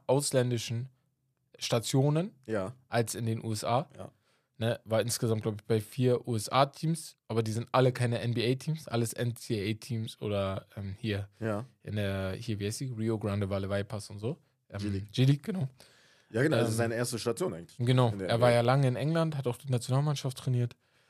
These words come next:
Speaker 1: und jetzt Toronto, was so ein bisschen, ne, englische Connection und so.
Speaker 2: Mhm.
Speaker 1: Aber ich feier ihn halt, ne, weil er ist so anders. Er ist einfach ein anderer
Speaker 2: Ja,
Speaker 1: Coach. Er ist nicht
Speaker 2: feier
Speaker 1: wie
Speaker 2: ihn
Speaker 1: die
Speaker 2: auch.
Speaker 1: ganzen anderen Amerikaner, hat sowas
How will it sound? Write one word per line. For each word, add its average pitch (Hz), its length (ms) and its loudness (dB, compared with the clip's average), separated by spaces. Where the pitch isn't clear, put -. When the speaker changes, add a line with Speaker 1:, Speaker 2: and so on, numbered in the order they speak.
Speaker 1:
und 110 100 -4
jetzt 113 240 0
Toronto, 131 600 2
was 98 140 -10
so 101 160 4
ein 101 100 -4
bisschen, 107 260 -6
ne, 127 140 -2
englische 110 340 -2
Connection 120 460 -6
und 110 140 -8
so. 117 160 -6
Speaker 2:
Mhm. 95 180 -18
Speaker 1:
Aber 107 500 6
ich 151 140 0
feier 202 300 10
ihn 131 220 2
halt, 110 180 2
ne, 147 140 4
weil 160 140 6
er 160 80 8
ist 175 120 0
so 175 120 2
anders. 160 400 6
Er 131 160 2
ist 151 60 -2
einfach 160 200 2
ein 135 120 -4
anderer 131 300 2
Speaker 2:
Ja, 92 80 -2
Speaker 1:
Coach. 101 280 -4
Er 127 140 4
ist 135 120 0
nicht 156 120 4
Speaker 2:
feier 98 80 0
Speaker 1:
wie 151 40 4
Speaker 2:
ihn 135 60 2
Speaker 1:
die 135 100 6
Speaker 2:
auch. 131 40 6
Speaker 1:
ganzen 131 280 4
anderen 147 240 -2
Amerikaner, 135 680 -2
hat 127 160 -2
sowas 120 340 -2